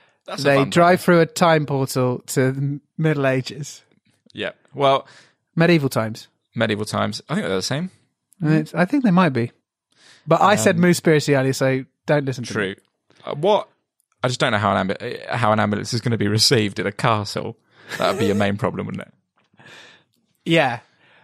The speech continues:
Speaker 2: Oh, and they're like, "We need a doctor." And they're like, "Well, we've just got wizards." And so
Speaker 1: <laughs> Yeah, perfect. We've just got
Speaker 2: <laughs>
Speaker 1: wizards.
Speaker 2: He needs medical attention. And they bring him to a witch doctor.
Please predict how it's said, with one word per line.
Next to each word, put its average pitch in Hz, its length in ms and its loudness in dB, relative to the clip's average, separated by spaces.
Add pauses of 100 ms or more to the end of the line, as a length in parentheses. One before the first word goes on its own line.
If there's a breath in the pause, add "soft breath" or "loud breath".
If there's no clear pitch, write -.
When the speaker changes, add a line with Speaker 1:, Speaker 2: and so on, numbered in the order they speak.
(120)
Speaker 2:
Oh, 254 340 4 (300 loud breath)
and 226 100 4
they're 240 80 6
like, 240 140 4
"We 233 140 4
need 262 180 6
a 247 60 4
doctor." 196 720 2
And 170 140 0
they're 165 140 6
like, 143 280 2
"Well, 135 440 -6 (960)
we've 139 240 0
just 170 160 0
got 147 240 2
wizards." 151 540 -2 (160)
And 175 140 0
so 170 280 4
Speaker 1:
<laughs> - 20 6
Yeah, 165 320 4 (320)
perfect. 123 640 -2
We've 104 180 -6
just 208 240 4
got 127 260 2
Speaker 2:
<laughs> 113 80 0
Speaker 1:
wizards. 101 400 0 (2000 loud breath)
Speaker 2:
He 214 140 4
needs 226 200 4
medical 226 380 2
attention. 208 600 0
And 147 160 -4
they 151 100 0
bring 165 260 -2
him 160 120 -2
to 156 140 0
a 147 60 4
witch 160 260 -2
doctor. 127 460 -6